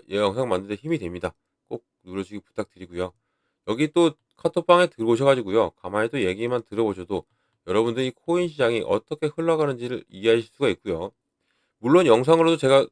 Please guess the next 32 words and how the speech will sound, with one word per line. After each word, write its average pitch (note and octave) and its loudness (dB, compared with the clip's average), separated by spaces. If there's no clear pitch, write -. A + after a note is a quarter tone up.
말씀을 C#3 0
드리지만 G2 -2
카톡에서 D#3+ -2
있으면 G2+ -4
더 G2 2
빨리, E3+ 2
더 - -16
빨리 D3 2
알릴 F#2+ -2
수 - -20
있다는 G2 -2
거 F#2 -2
말씀드리고, F2+ -8
그리고 B2+ -6
왜 F3 4
올라가는지, G#2+ 0
왜 A2+ -4
내려가는지도 G#2 -4
아실 A2+ -8
수 A#2 -16
있다 F#2 -4
말씀드리고, F2+ -14
또 B2+ -2
급등 - -8
코인, F2 -4
급등 - -20
코인도 A#2 -6
제가 F#2+ -4
직접 - -20
추천해 C3+ -8
드립니다. E2 -20
무료에다가 G2+ 2